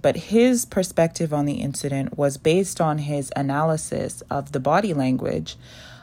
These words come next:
of the couple in question, where he essentially analyzed interviews and videos of them together over the years to really piece together,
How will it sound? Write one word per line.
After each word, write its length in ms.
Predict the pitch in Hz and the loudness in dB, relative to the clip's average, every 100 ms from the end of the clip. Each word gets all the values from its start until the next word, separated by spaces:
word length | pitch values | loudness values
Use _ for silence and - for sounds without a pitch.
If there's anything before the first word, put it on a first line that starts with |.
| - | 2
of 180 | 156 151 | 4 4
the 80 | 147 | 0
couple 360 | - 170 165 | 0 0 0
in 180 | 160 147 | -2 -2
question, 840 | 139 180 196 - 135 127 131 156 175 - - - - - - - - | -2 -2 -4 -4 -2 -2 0 -2 -6 -12 -20 -18 -18 -20 -20 -16 -4
where 460 | 156 170 165 160 | 6 8 8 6
he 340 | 165 180 185 - | 2 -2 0 0
essentially 760 | - 180 180 180 180 175 - | 0 -2 -2 -2 -4 -4 -2
analyzed 960 | 156 165 175 170 160 160 156 156 - - - - | 0 2 2 2 2 0 -2 -4 -10 -14 -10 0
interviews 840 | 180 180 185 160 160 160 160 156 | 0 2 0 0 0 2 0 -2
and 220 | - 147 | -2 -2
videos 500 | 147 156 156 156 151 | -2 0 0 0 0
of 220 | 147 143 | -2 -2
them 260 | - 139 139 | 0 0 0
together 800 | - 131 151 151 151 147 143 156 - - - - - - | -4 0 2 2 2 2 2 -2 -12 -20 -20 -20 -20 4
over 260 | 180 202 190 | 6 6 4
the 140 | 175 | 2
years 520 | 151 143 143 139 143 - | 2 2 2 2 0 -4
to 200 | - 165 | -2 0
really 340 | 156 185 196 | 0 0 -2
piece 300 | 190 175 170 | -4 -4 -4
together, 720 | - 151 143 139 123 123 165 | -6 0 2 4 2 2 -2